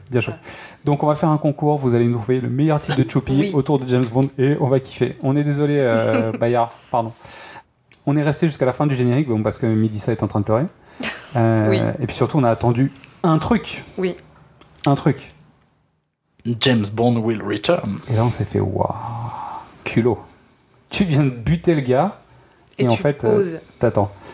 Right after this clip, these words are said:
Speaker 2: Ouais.
Speaker 1: Mystery, qu'est-ce que je t'ai dit au moment du début du générique ? Tu te souviens ?
Speaker 3: Absolument pas.
Speaker 1: <laughs> Je me suis penché, la lumière s'est rallumée. Et je dis, mais attends, mais la musique, c'était Hans Zimmer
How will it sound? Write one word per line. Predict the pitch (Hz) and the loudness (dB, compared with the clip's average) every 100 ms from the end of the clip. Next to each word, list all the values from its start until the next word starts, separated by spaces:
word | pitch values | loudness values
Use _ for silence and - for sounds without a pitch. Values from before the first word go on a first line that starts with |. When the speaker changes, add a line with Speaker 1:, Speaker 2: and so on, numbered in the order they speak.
| - | -14
Speaker 2:
Ouais. | 160 - _ - | -14 -18 _ 0
Speaker 1:
Mystery, | 139 196 226 | 2 2 2
qu'est-ce | 208 | 2
que | 254 | 0
je | - | 0
t'ai | 285 | -2
dit | 277 | 0
au | 240 | 0
moment | 196 | 0
du | 175 | 0
début | 156 175 196 | -2 -2 -2
du | 160 | 0
générique ? | 147 143 175 - 113 107 - _ - | 0 0 -2 -2 -4 -4 -16 _ -18
Tu | |
te | - | -4
souviens ? | 113 156 - - - | -2 -2 -4 -20 -20
Speaker 3:
Absolument | - - 127 147 | -12 -2 2 2
pas. | 143 104 - | 0 -4 -2
Speaker 1:
<laughs> | - - | -4 -2
Je | - | 0
me | |
suis | 139 139 | 2 0
penché, | 131 123 147 170 - | 0 0 -2 -2 -4
la | 120 | -2
lumière | 117 143 | 0 -2
s'est | 143 | 2
rallumée. | 127 127 151 | 2 2 0
Et | 165 - - - - | -2 -14 -20 -20 -16
je | |
dis, | - | -2
mais | 104 | 0
attends, | 98 127 | 2 2
mais | 127 95 | 0 0
la | 98 | 2
musique, | 104 143 | 2 0
c'était | - 98 | -2 -2
Hans | 101 | 0
Zimmer | 95 110 | 0 0